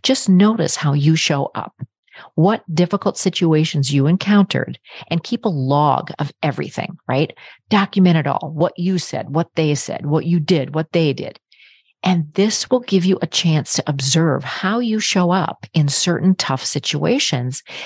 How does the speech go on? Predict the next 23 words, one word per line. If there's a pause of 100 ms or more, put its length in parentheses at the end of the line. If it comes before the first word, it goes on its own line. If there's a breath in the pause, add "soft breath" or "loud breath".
(120)
and
then
evaluate
what
would
you
do
differently
next
time.
It's
such
valuable
information. (880 loud breath)
Now,
the
second
thing
has
to
do
with
confidence.